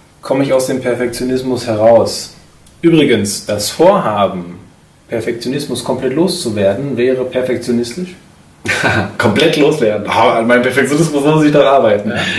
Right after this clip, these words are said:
Speaker 2: Ja,
Speaker 1: Würde,
Speaker 2: tatsächlich,
Speaker 1: ma-,
Speaker 2: interessant.
Speaker 1: wäre sehr paradox zu sagen, ich werde meinen, ich bin nicht perfektionistisch oder ich will nicht perfektionistisch sein, wäre sehr perfektionistisch.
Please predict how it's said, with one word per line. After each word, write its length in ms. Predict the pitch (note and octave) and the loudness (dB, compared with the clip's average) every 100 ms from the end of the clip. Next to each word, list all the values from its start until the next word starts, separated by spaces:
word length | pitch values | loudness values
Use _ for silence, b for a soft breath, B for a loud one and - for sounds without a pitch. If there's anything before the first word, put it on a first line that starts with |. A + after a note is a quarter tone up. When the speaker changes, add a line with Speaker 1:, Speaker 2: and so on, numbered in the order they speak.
| B | B
Speaker 2:
Ja, 120 | C3 | 4
Speaker 1:
Würde, 120 | E3 | 6
Speaker 2:
tatsächlich, 260 | E3+ F#3 F#3+ | 6 4 2
Speaker 1:
ma-, 80 | - | 0
Speaker 2:
interessant. 180 | - D3 E3+ | 0 4 6
Speaker 1:
wäre 120 | E3 | 6
sehr 180 | D#3+ D#3+ | 4 0
paradox 560 | - C#3+ B2+ B2+ - - | 0 0 0 0 -4 -6
zu 60 | |
sagen, 340 | C3 C3 C3+ C3+ | 0 4 4 2
ich 140 | B2 | 0
werde 240 | C3 C3 | 2 2
meinen, 440 | B2+ A#2+ A#2+ - - - B B - | 2 2 0 -4 -10 -16 B B -10
ich 200 | C#3 - | -8 2
bin 200 | C#3+ D3 | 2 4
nicht 260 | F#3+ D#3 | 2 0
perfektionistisch 720 | - D#3 D3+ C#3+ C3+ B2+ D3 C3+ | -4 -4 -4 -4 -4 -6 -4 -2
oder 100 | B2 | -2
ich 160 | A#2 | 0
will 200 | C#3 D3+ | 0 2
nicht 200 | F3 E3+ | 0 0
perfektionistisch 640 | E3 D3+ C#3 C3+ B2+ A2+ | -2 -2 -4 -6 -6 -8
sein, 340 | A2 G#2+ F3 F3+ | -6 -2 -2 0
wäre 240 | B2+ B2+ | 2 2
sehr 140 | A#2+ A#2 | 2 0
perfektionistisch. 720 | - A#2 A2+ A2+ A#2 G3+ | -2 -6 -6 -6 -6 -8